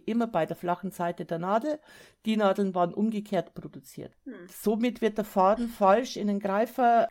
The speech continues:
Speaker 1: transportiert und die Maschine kann gar nicht nähen. Oder die Nadel hat innen schon so ein raues Öhr, dass der Faden permanent reißt. Also auch die Nähmaschinennadel, hier immer Markennadeln verwenden, wie jetzt zum Beispiel von Schmieds oder Organ,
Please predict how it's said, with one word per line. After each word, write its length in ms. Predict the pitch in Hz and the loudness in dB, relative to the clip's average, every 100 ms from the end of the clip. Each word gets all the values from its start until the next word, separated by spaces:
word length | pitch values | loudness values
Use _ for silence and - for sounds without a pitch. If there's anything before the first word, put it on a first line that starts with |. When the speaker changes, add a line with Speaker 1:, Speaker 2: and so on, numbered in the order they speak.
| - | -2
Speaker 1:
transportiert 720 | 190 196 - 196 - 226 220 | -2 -2 -2 -6 -4 -4 -4
und 100 | 202 | -6
die 60 | |
Maschine 360 | 196 190 202 190 | -6 -6 -6 -8
kann 400 | - 190 196 208 | -2 2 4 4
gar 200 | 175 135 | 2 0
nicht 260 | 151 - 147 | -4 -14 -10
nähen. 420 | 139 123 110 117 _ _ _ _ _ - _ - | -6 -6 -8 -14 _ _ _ _ _ -20 _ 0
Oder 300 | 196 208 214 | 4 4 4
die 180 | 208 214 | 0 0
Nadel 480 | 202 196 220 214 - | 2 4 2 0 -2
hat 280 | - 202 202 | -2 -2 -2
innen 280 | - 226 226 | -4 0 0
schon 240 | 226 208 202 | -2 -4 -4
so 200 | 220 214 | -4 -4
ein 100 | 220 | -2
raues 520 | 190 185 190 202 - - | -2 0 -2 -4 -6 2
Öhr, 300 | 202 214 214 | 4 4 2
dass 160 | 208 | -2
der 100 | - | -6
Faden 360 | 202 196 202 220 | -2 0 2 0
permanent 580 | 196 180 156 139 139 139 | -4 -4 -6 -12 -14 -12
reißt. 300 | 113 - - | -12 -12 -6
Also 180 | 175 185 | -4 -2
auch 180 | 196 | -4
die 120 | - 208 | -4 -2
Nähmaschinennadel, 1000 | 214 247 254 240 220 214 202 202 214 208 - - _ | 0 -2 -4 -4 -4 -4 -2 -2 -2 -6 -14 -20 _
hier 420 | - 240 247 240 - - | 0 4 6 4 0 -4
immer 420 | 220 220 214 214 - | -2 0 0 -2 -4
Markennadeln 800 | 190 190 214 214 202 185 190 190 | 0 0 0 0 0 -2 -4 -6
verwenden, 540 | - 175 190 208 185 | -6 -2 0 -2 -4
wie 100 | 190 | -4
jetzt 220 | 190 180 | -4 -4
zum 100 | - | -8
Beispiel 380 | 185 170 - 185 | -4 -4 -4 -8
von 200 | - 175 | -8 -10
Schmieds 440 | - 202 220 220 - | -6 -4 -2 -4 -10
oder 240 | - - | -10 0
Organ, 560 | 190 208 196 202 233 | 2 4 4 2 0